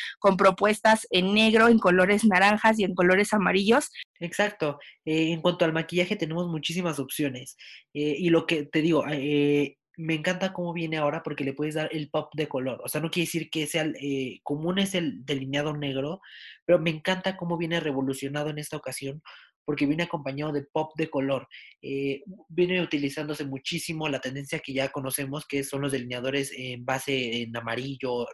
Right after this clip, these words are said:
Speaker 2: rosas, fosforescentes, pero que acompañan al negro. Entonces creo que también es una oportunidad de, de no verte de cierta forma muy, o sea, básico. Creo que, eh,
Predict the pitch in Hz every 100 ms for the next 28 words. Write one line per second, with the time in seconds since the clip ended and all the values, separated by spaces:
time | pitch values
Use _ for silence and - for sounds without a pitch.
0 | _ 143 139 - 123 120 - 123 - 131
1 | 120 120 147 135 135 165 _ - - -
2 | _ _ _ 180 170 165 - 151 147 175
3 | 190 180 143 123 123 131 120 113 - -
4 | - 139 170 175 185 196 190 151 156 160
5 | 165 165 170 165 151 143 135 143 143 151
6 | 135 147 165 165 160 165 156 - 165 147
7 | 143 _ _ _ _ _ _ _ _ 147
8 | 139 156 156 156 - 151 151 151 143 -
9 | _ _ _ - 160 160 160 160 156 135
10 | 143 135 135 135 143 156 - 139 - 110
11 | 147 156 151 143 - - _ 151 151 143
12 | 139 135